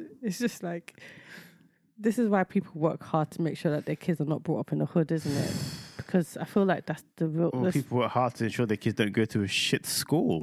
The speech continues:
Speaker 1: Yeah, because you can go
Speaker 2: That
Speaker 1: to,
Speaker 2: ends
Speaker 1: like,
Speaker 2: up on the news.
Speaker 1: because the thing is, is, like, you can go to, like, a nice area and then you can go, and then you can, you're, you can send your kid to, like, an Ofsted outstanding school that's actually really good and have
Speaker 2: Mm.
Speaker 1: great resources and stuff.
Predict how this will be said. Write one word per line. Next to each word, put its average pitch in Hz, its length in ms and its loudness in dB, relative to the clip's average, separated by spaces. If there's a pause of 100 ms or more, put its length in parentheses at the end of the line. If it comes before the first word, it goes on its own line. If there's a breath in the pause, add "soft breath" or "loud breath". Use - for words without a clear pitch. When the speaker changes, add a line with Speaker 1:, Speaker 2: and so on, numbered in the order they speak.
Speaker 1:
Yeah, 214 200 4
because 185 280 0
you 196 60 0
can 214 160 2
go 208 120 4
Speaker 2:
That 254 80 4
Speaker 1:
to, - 60 4
Speaker 2:
ends 190 120 4
Speaker 1:
like, 113 100 2
Speaker 2:
up - 60 -2
on 113 80 2
the 110 80 2
news. 160 220 4
Speaker 1:
because 220 220 2
the 214 80 4
thing 233 220 0
is, 196 140 2
is, 175 140 -6
like, 156 340 -2
you 202 120 4
can - 160 -4
go 208 120 4
to, 208 160 0
like, 170 160 0
a 190 40 -2
nice 175 280 0
area 175 260 2
and 160 80 -2
then 165 140 0
you 165 80 -2
can 160 140 -10
go, 160 220 0
and 165 160 0
then 170 280 0
you 180 100 0
can, 180 220 -2 (100)
you're, 175 220 2 (120)
you 190 80 -2
can 185 140 -2
send 185 240 0
your 165 80 -2
kid - 240 -2
to, - 120 -14
like, - 140 -6
an - 120 -6
Ofsted 170 320 -2
outstanding 156 440 -4
school - 220 -4
that's 139 220 -6
actually 175 220 -2
really 165 360 0
good 165 240 2
and 156 140 -2
have 143 80 2
Speaker 2:
Mm. 120 60 -2
Speaker 1:
great 170 180 2
resources 165 480 -4
and 139 100 -6
stuff. 120 280 -4